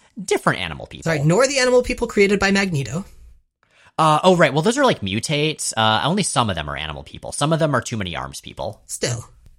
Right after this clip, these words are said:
Speaker 1: Yeah, still. I really like the next animal person we meet, though.
Speaker 2: Right. This is Sir Ram. Um, there is a brief dust-up with Sir Ram, who is convinced because he's seen video of Colossus with the Acolytes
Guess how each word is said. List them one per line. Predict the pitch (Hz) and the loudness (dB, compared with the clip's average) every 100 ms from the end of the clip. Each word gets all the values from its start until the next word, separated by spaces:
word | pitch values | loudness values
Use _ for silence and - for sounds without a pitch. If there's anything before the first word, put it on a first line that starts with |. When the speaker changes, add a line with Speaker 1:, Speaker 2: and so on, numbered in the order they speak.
| - | -12
Speaker 1:
Yeah, | 320 - 214 185 | -6 -4 -2 -4
still. | - - - - - _ _ _ _ _ _ _ | -6 -10 -10 -14 -20 _ _ _ _ _ _ _
I | 95 | -4
really | 95 104 104 | -2 -2 0
like | 101 92 95 - | 0 0 -2 -8
the | 98 90 | -8 -6
next | 82 76 80 - - | -4 -4 -6 -6 -10
animal | 92 92 92 | -8 -6 -8
person | - 82 - 98 98 | -8 -8 -6 -8 -8
we | 95 90 | -8 -8
meet, | 76 76 - - | -8 -12 -8 -4
though. | 110 107 113 - _ _ _ - | -2 -2 -6 -12 _ _ _ -4
Speaker 2:
Right. | 160 123 - | -4 -4 -6
This | 151 277 - | -4 -2 0
is | 220 196 - | 4 4 2
Sir | - - - 165 175 | -8 -8 0 2 2
Ram. | 156 135 127 120 117 127 135 | 0 -2 0 0 -2 -6 -2
Um, | 139 135 | 0 0
there | 131 269 | 2 2
is | 254 | 2
a | 214 | 0
brief | 156 320 - | 0 -2 -2
dust-up | 156 156 175 170 131 | -2 -4 -2 -2 -2
with | 127 120 | -4 -6
Sir | - 160 139 | -2 0 0
Ram, | 127 127 139 | 0 0 -2
who | 139 180 190 | -2 2 2
is | 190 | 2
convinced | - 202 160 240 226 - | -2 -2 2 0 0 -4
because | 160 - | -4 -4
he's | - 165 | -4 -6
seen | - 196 165 | -4 0 2
video | 175 160 147 | 2 0 -2
of | 131 | -6
Colossus | - 143 147 - - | -6 -6 -4 -6 -6
with | 135 | -6
the | 123 151 | -4 -2
Acolytes | 254 - 202 196 - | -2 0 -2 -2 -6